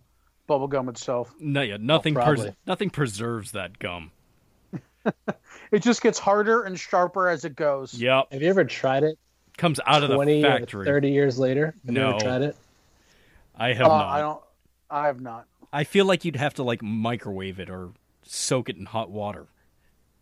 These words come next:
Speaker 3: I must say, it was the equivalent of chewing a rock.
Speaker 1: Oh. <laughs> it's like, uh, or, or if you get, like, a s-, old stick of gum and it's, like, really hard and it's just, like,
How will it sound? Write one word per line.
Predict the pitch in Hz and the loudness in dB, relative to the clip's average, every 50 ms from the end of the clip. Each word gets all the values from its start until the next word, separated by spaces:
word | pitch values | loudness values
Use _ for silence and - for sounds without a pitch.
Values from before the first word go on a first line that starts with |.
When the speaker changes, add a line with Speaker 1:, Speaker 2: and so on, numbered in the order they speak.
| _ _ _ - - | _ _ _ -4 -2
Speaker 3:
I | 127 | 0
must | 131 147 151 - - | 2 0 0 0 0
say, | - 135 139 143 | 0 0 0 0
it | 131 117 113 131 | -4 -8 -6 -4
was | 131 135 131 131 127 120 120 113 117 - _ _ _ _ | -2 -2 -2 -2 -4 -4 -6 -12 -14 -16 _ _ _ _
the | - 139 135 127 123 120 117 113 110 - _ _ _ _ _ _ _ _ _ _ _ _ _ _ _ _ _ _ _ _ _ - | -2 0 0 0 -2 -2 -6 -8 -10 -12 _ _ _ _ _ _ _ _ _ _ _ _ _ _ _ _ _ _ _ _ _ -10
equivalent | 117 110 - - - 165 160 165 180 180 180 | -10 -8 -4 0 2 2 4 4 2 2 2
of | - 117 107 - | -4 -8 -10 -10
chewing | - - 151 143 139 135 | -6 -2 -2 -2 0 -2
a | 127 | -2
rock. | 117 123 123 117 107 - - - - _ _ _ _ _ _ _ _ _ _ _ _ _ _ _ _ _ - - | -2 -2 -2 -4 -4 -8 -12 -20 -20 _ _ _ _ _ _ _ _ _ _ _ _ _ _ _ _ _ -2 0
Speaker 1:
Oh. | 196 190 196 196 - - - _ - | 0 2 2 0 0 -2 -14 _ -4
<laughs> | 262 - - _ - 269 - _ - 269 - - _ _ _ _ _ _ _ _ - - - - - 220 | -4 -4 -4 _ -8 -8 -8 _ -8 -8 -8 -8 _ _ _ _ _ _ _ _ -20 -20 -20 -18 -14 -14
it's | 180 - 240 | -8 -2 -2
like, | 220 196 - - | -2 -2 0 0
uh, | 196 180 165 165 - | 2 2 2 2 0
or, | - 220 220 226 | 0 2 2 2
or | 233 226 226 | 2 2 0
if | 214 - | 0 -2
you | - - | -6 -6
get, | 220 220 | -4 -4
like, | 190 185 | -4 -6
a | 190 | -8
s-, | 165 - - - - | -12 -14 -14 -12 -6
old | 196 196 208 214 165 - | -2 0 0 0 -2 -8
stick | - - 214 185 - 220 | -10 -6 -6 -4 -4 -4
of | 208 165 | -6 -2
gum | 202 196 202 208 202 190 | 0 0 0 0 -2 -6
and | 180 | -8
it's, | 175 - | -6 -6
like, | 185 160 156 | -6 -6 -4
really | 180 180 185 170 | -4 -2 -2 0
hard | 135 175 175 180 180 185 180 | 2 4 4 4 4 2 -2
and | 170 160 | -6 -12
it's | 147 - | -12 -14
just, | 180 - - | -10 -4 -4
like, | 165 151 | -4 -4